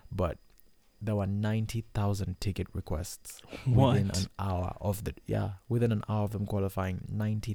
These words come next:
Speaker 1: thousand fans asked for home and away tickets.
Speaker 2: <laughs>
Speaker 1: And, um, it was crazy.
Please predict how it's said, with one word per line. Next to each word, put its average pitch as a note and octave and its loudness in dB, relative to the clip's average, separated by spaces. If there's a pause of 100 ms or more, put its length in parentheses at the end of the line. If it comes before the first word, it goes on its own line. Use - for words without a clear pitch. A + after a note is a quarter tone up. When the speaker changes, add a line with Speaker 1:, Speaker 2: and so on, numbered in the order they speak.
Speaker 1:
thousand F#2+ 0
fans F2+ -6 (140)
asked - -4
for - -6
home G2+ -2
and G2 -2
away F2 -4
tickets. - -12 (500)
Speaker 2:
<laughs> - 0
Speaker 1:
And, F#2 0
um, F#2+ -4 (600)
it - -4
was G#2+ -2
crazy. G#2+ 6